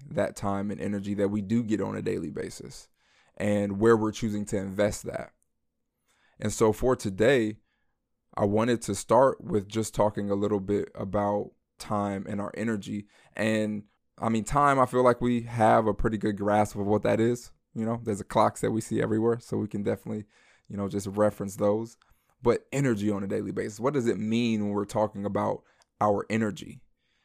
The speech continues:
And so I know personally, when I think of energy, I do think of, like, the internal motivation that I have to do stuff,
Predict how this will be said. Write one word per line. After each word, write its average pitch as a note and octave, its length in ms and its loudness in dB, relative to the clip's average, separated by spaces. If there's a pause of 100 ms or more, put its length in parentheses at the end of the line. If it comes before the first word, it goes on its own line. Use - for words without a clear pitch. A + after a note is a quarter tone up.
(140)
And G#2+ 160 -2
so G#2+ 300 6
I C#3+ 120 0
know B2 180 2
personally, G2+ 760 0 (880)
when A2 100 -2
I B2+ 120 4
think A#2 260 -2
of G2+ 160 0
energy, A#2 600 -2 (180)
I A#2+ 100 0
do C3 280 -2
think A#2 360 -4
of, G#2 720 0 (440)
like, G2+ 380 -4 (960)
the A#2 160 2
internal B2+ 400 0
motivation A#2 720 4
that A#2+ 160 4
I A#2+ 140 8
have B2 360 4
to A#2 120 -4
do A#2 180 -4
stuff, - 500 -4